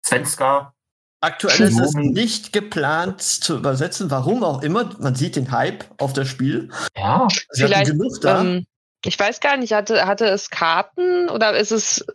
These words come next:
Speaker 3: nur die
Speaker 2: Ja.
Speaker 3: Regeln, die dann englisch sind?
Speaker 2: Nein, es,
Speaker 3: Kommt
Speaker 2: es ist tatsächlich sehr leicht. Also ich hab mir das
Speaker 3: Ja.
Speaker 2: extra nochmal angesehen, weil ich ja
Speaker 3: Mhm.
Speaker 2: Freitag gesehen hab schon, oh, oh, das wird schon hart. Und es sind Karten, aber die sind nicht beschriftet oder so. Die
Speaker 3: Ja,
Speaker 2: sind
Speaker 3: dann, ich find, dann
Speaker 2: Ja.
Speaker 3: geht's ja immer.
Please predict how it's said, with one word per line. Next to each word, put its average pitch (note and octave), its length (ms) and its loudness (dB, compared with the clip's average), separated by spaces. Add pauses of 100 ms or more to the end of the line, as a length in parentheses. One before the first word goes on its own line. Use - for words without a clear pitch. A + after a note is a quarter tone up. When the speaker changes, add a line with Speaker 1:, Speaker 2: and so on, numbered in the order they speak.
(100)
Speaker 3:
nur G#2+ 180 0
die G#2+ 120 2
Speaker 2:
Ja. G#2 100 4 (140)
Speaker 3:
Regeln, F#3+ 180 2
die F3+ 120 0
dann F3+ 300 2
englisch F3+ 440 2
sind? F3 340 2
Speaker 2:
Nein, F3+ 260 2
es, F3+ 180 -4
Speaker 3:
Kommt G#3+ 140 2
Speaker 2:
es E3+ 100 -2
ist G3 180 -2
tatsächlich G3+ 640 0
sehr D#3+ 240 0
leicht. C3 360 0
Also C#3 120 2
ich D3+ 140 -2
hab E3+ 80 0
mir F3 100 0
das E3 120 0
Speaker 3:
Ja. G#3+ 140 4
Speaker 2:
extra G3+ 200 4
nochmal D#3+ 340 2
angesehen, D3+ 540 0
weil C#3 140 4
ich C#3 80 -4
ja C#3+ 80 2
Speaker 3:
Mhm. G#3 100 4
Speaker 2:
Freitag G3+ 320 4
gesehen D3+ 300 0
hab D3 120 -2
schon, C#3+ 160 0
oh, D3+ 440 0
oh, C3 60 -2
das C3 240 -4
wird C#3 160 0
schon B2+ 220 0
hart. D3+ 360 2 (440)
Und D3+ 280 0
es C#3 100 -2
sind E3 300 -4
Karten, E3+ 340 2
aber E3 140 0
die D3+ 80 0
sind D#3 240 -2
nicht D#3+ 200 -2
beschriftet D3+ 540 -2
oder G#2+ 160 -2
so. G#2+ 160 0
Die A2+ 80 -6
Speaker 3:
Ja, G#3 160 4
Speaker 2:
sind G#3+ 100 4
Speaker 3:
dann, A#3 280 0
ich B3 100 -2
find, C4 160 0
dann C#4 180 4
Speaker 2:
Ja. C4 80 4
Speaker 3:
geht's C#4+ 200 -2
ja F3 100 4
immer. E3+ 480 0